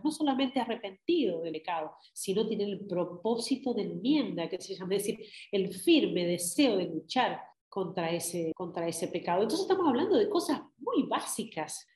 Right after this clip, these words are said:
muy básicas que yo les digo a los chicos, "Esto hay que empezar a enseñar catequesis, porque ese es nuestro problema". Y los chicos, los jóvenes, crecen con esa mentalidad, pobrecitos, que tampoco tienen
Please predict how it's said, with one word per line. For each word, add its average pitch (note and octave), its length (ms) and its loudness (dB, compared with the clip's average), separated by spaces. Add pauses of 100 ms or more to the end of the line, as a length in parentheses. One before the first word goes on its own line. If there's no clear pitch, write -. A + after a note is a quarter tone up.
(120)
muy D#4 160 8
básicas D#4 440 4
que G#3+ 120 0
yo B3+ 80 4
les C4 100 6
digo C4 120 6
a A3+ 40 2
los - 80 0
chicos, C4 220 0
"Esto - 180 0
hay G4+ 80 0
que C4+ 80 4
empezar - 380 -2
a F#4 40 6
enseñar C4+ 420 0
catequesis, - 840 -4 (220)
porque G#3+ 340 0
ese D#4 300 6
es - 80 -2
nuestro F#3+ 400 0
problema". E3+ 400 0 (260)
Y G3 80 -4
los G3 160 0
chicos, D#4+ 320 2
los F#3 120 0
jóvenes, A#3+ 500 6
crecen C#4+ 580 4 (240)
con G3 160 2
esa A3+ 200 4
mentalidad, A#3 460 6
pobrecitos, A3 440 0
que - 80 -4
tampoco G3+ 360 -8
tienen F3 200 -6